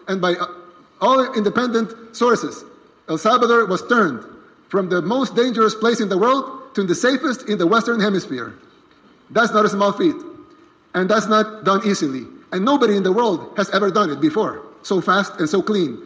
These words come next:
like we have done it here, with no civilian casualties. So, I don't know. I know it's different. I know the numbers from the U K and ours will be different for maybe a couple of decades, but we're doing our best here, and we're really trying, and the Salvadoran people today are gonna vote freely in free and fair elections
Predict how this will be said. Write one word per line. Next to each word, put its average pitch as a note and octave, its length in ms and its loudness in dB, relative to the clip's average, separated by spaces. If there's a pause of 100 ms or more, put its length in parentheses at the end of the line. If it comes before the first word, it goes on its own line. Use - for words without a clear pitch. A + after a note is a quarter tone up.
(120)
like E3 120 0
we E3+ 80 4
have D#3 140 0
done E3 160 0
it C#3+ 60 -4
here, C3+ 260 -2 (260)
with F#3 140 0
no A#3 120 0
civilian G3 320 0
casualties. D3 540 -8 (1400)
So, E3+ 520 2 (460)
I G3 60 4
don't A3 120 2
know. A3 380 -4 (400)
I F3+ 120 0
know A#3 140 0
it's G#3+ 140 -6
different. G#3+ 400 -2 (540)
I F3 80 -2
know G#3 240 2
the F#3+ 100 2
numbers G#3 320 2
from F3+ 140 -4
the F#3 80 2
U F#3+ 100 -2
K G#3 160 2
and F#3+ 80 -2
ours G3 320 -2
will F3+ 80 -2
be F3+ 220 -2
different F3+ 560 -4
for D#3+ 280 -2 (200)
maybe F3+ 220 -2
a F3 60 -2
couple F#3 220 -6
of E3 80 -6
decades, F3+ 400 -6 (420)
but D#3+ 140 0
we're G3 80 4
doing A3 240 0
our F3 140 0
best A3 200 0
here, F#3 220 -2
and E3 160 -6
we're F#3 60 0
really G#3+ 240 -2
trying, G3 400 0
and D#3+ 80 -2
the E3+ 80 -4
Salvadoran F#3+ 400 -2
people G#3+ 200 -4
today G#3+ 360 0
are G3 40 -2
gonna G3 200 -2
vote G3 220 -2
freely A#3 340 -4
in F3+ 80 -4
free A3 160 -6
and G#3 120 -4
fair G#3+ 200 2
elections G#3 480 -4